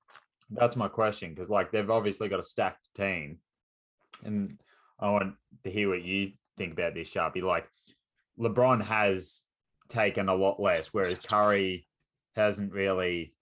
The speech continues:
hasn't really done it himself. Li-, like, he does do a lot himself, but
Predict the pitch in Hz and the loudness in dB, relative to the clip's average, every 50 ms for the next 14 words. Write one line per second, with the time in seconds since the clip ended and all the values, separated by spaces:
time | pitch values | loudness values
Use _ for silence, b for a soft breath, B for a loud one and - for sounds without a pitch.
0 | _ _ _ _ _ _ _ _ _ _ _ - - _ _ _ _ _ - 127 | _ _ _ _ _ _ _ _ _ _ _ -20 -20 _ _ _ _ _ 2 2
1 | 123 127 135 127 123 120 113 104 98 117 107 107 104 104 98 101 98 95 - - | 2 4 4 6 6 6 6 6 4 2 2 4 2 2 0 0 -2 -4 -4 0
2 | 98 98 110 123 120 - _ _ _ 120 120 123 - - - 127 120 117 117 127 | 2 2 4 2 0 -2 _ _ _ 0 0 2 2 -2 0 2 0 0 2 0
3 | 123 107 110 123 123 120 117 107 95 - - - _ _ _ _ - 117 110 104 | -4 0 2 4 6 6 4 2 0 -6 -14 -20 _ _ _ _ -4 -4 -2 -2
4 | 98 92 - 98 92 95 95 90 90 85 82 - 110 101 90 80 76 82 - - | -4 -4 -4 -2 0 2 2 2 0 -4 -6 -4 -2 0 0 0 -2 -4 -8 -12
5 | - _ _ _ _ _ _ _ _ _ _ _ _ _ _ _ _ - 117 104 | -20 _ _ _ _ _ _ _ _ _ _ _ _ _ _ _ _ 2 4 4
6 | 92 82 - - - | 4 2 0 -4 -12